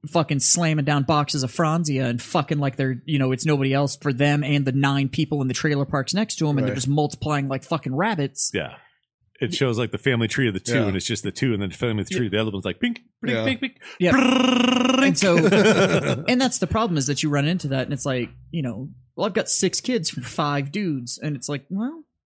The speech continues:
Speaker 1: you know, and same thing with the guys. You have guys that have fucking
Speaker 2: Yeah.
Speaker 1: kids from, you know, and it's,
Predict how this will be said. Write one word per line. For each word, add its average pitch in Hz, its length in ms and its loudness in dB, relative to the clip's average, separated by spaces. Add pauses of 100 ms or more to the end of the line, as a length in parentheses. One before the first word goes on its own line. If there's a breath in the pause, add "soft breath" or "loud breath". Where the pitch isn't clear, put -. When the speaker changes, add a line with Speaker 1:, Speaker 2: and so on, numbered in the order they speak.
(200)
Speaker 1:
you 196 140 -2
know, 233 320 -2
and 180 120 4
same 262 280 2
thing 262 160 0
with 233 100 2
the 202 80 0
guys. 214 380 -2
You 151 80 0
have 139 80 -2
guys 147 260 0
that 151 80 -2
have 147 140 -2
fucking 180 280 -4
Speaker 2:
Yeah. 104 180 -2
Speaker 1:
kids 98 180 -2
from, 160 260 -2
you 165 60 2
know, 151 140 0 (720 soft breath)
and 196 120 4
it's, - 280 0